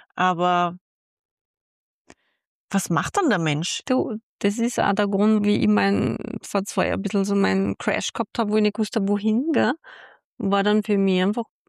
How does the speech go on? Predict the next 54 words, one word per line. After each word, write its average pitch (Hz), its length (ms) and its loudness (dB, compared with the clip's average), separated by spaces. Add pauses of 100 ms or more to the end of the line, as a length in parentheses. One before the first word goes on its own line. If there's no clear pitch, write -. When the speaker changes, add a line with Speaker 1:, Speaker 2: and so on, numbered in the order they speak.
(360)
Speaker 2:
jetzt - 460 -2
mit 202 200 2
diesem 202 240 4
Podcast - 600 -4
das 208 120 -4
Format, 202 500 0
wo 233 60 0
ich 220 80 0
sag, 226 160 -2
„Okay, 240 260 -2
das 233 160 -2
ist 233 100 0
jetzt 240 200 -2
nur 240 80 2
for 262 240 0
real.“ 240 280 2 (120)
Speaker 1:
Mhm. 214 400 -6
Speaker 2:
Da 208 80 0
kann 226 200 2
ich 233 60 4
mir 240 120 4
jetzt 233 220 0
Leute 190 300 0
holen, 240 300 2
wo 240 80 0
ich 233 180 2
wirklich 233 540 -4
Speaker 1:
Ja, 214 200 -6
ist - 160 -12
mega. 233 400 0
Speaker 2:
Tacheles 220 120 -10
red 233 320 2
und, 233 280 0
und 226 220 0
reale 214 380 2
Geschichten 262 500 -2 (440)
und 240 220 2
nicht 226 340 2
mit 254 160 0
Hilfe 220 280 0
von 254 160 0
Chat - 220 -4
G 247 140 -2
P 262 120 -2
T, 302 220 2
weil 247 180 0
ich 240 60 2
in 240 80 2
der 240 100 -2
Stunde 226 280 -2
fünf 262 180 0
Artikel 233 360 -2
schreiben 226 400 0
muss. 269 300 0